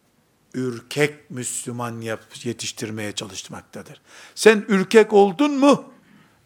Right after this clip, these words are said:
Allah'ı yanında hissedemedin mi, korkun budur zaten. Genç kızsın sen. Ha, öcü gibi giyin böyle. Evde kal, kırk yaşına kadar aklının başına gelir.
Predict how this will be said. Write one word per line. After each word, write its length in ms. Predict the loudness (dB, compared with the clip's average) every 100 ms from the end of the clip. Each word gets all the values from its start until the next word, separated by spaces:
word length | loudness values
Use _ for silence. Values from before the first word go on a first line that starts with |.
| _ -2
Allah'ı 460 | 0 4 2 2
yanında 500 | 2 2 2 2 0 0
hissedemedin 800 | -2 2 2 6 6 4 0 -4
mi, 380 | 2 2 2 -2 _ _ _ _ _ _ _
korkun 400 | 2 2 2 -2
budur 220 | -2 -2 -4
zaten. 440 | -10 -18 -20 -20 _ _ _ _ _ _ _
Genç 400 | 2 2 0 -10
kızsın 400 | -10 -10 -10 -12
sen. 260 | -14 -16 -20 _ _ _ _ _ _
Ha, 480 | -2 0 -2 -8 -12 -6
öcü 260 | -6 -6 -12
gibi 260 | -10 -12
giyin 400 | -10 -8 -8 -8
böyle. 320 | -12 -12 -14 -18 _ _ _ _ _ _ _
Evde 340 | -6 -4 -6 -6
kal, 180 | -8
kırk 260 | -10 -16 -14
yaşına 300 | -14 -14 -12
kadar 200 | -8 -8
aklının 380 | -8 -12 -16 -14
başına 340 | -14 -14 -16
gelir. 340 | -18 -20 _